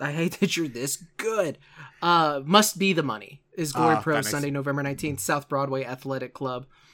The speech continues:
Speaker 1: Uh,
Speaker 2: Is, who's
Speaker 1: he's
Speaker 2: the, who's the Glory Pro champion? Is it Cody Lane?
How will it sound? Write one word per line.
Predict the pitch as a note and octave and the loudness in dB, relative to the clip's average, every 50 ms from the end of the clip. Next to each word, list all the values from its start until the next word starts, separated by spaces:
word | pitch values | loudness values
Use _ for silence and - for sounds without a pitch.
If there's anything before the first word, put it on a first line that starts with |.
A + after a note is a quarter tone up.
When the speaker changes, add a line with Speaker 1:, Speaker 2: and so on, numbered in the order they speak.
| _ _ _ _ - | _ _ _ _ -4
Speaker 1:
Uh, | C#3+ C#3+ C#3+ C#3 C3 A#2+ - - - _ _ _ - | 0 0 2 2 0 -2 -6 -10 -14 _ _ _ -4
Speaker 2:
Is, | D#3+ D#3 - - - - _ _ - C#3+ - - | -4 -4 -4 -6 -10 -12 _ _ -20 -20 -16 -10
who's | E3+ D3+ | -6 -2
Speaker 1:
he's | F3 D#3+ D3+ C3+ G3+ | 0 0 0 0 0
Speaker 2:
the, | G#3 F#3+ F3+ F3 E3+ E3 C#3 | 0 0 0 0 -2 -2 -4
who's | D3 F3 E3 | -6 -8 -8
the | D#3+ D#3 | -8 -10
Glory | C#3+ D#3 D3+ C#3+ | -6 -6 -6 -6
Pro | - C#3 C#3 C3 | -4 -6 -8 -8
champion? | - A2 G2+ A2 G#2 G#2 | -8 -12 -14 -12 -14 -14
Is | G2 | -14
it | G#2 | -12
Cody | - A#2+ A#2+ A2+ | -10 -10 -10 -10
Lane? | A2 A2+ A#2 B2+ C3+ | -10 -10 -12 -12 -14